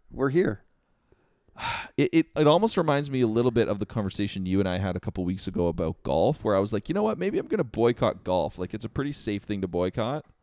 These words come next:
Speaker 2: but it's also very different." But the way you're saying, like, "I'm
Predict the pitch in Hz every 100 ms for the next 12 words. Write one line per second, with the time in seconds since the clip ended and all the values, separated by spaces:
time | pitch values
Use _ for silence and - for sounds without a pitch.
0 | _ _ _ _ _ _ _ - 123 113
1 | - 120 143 135 98 101 107 104 82 -
2 | 135 - 76 - _ _ _ - 104 -
3 | 113 107 127 143 131 - 120 117 107 110
4 | 98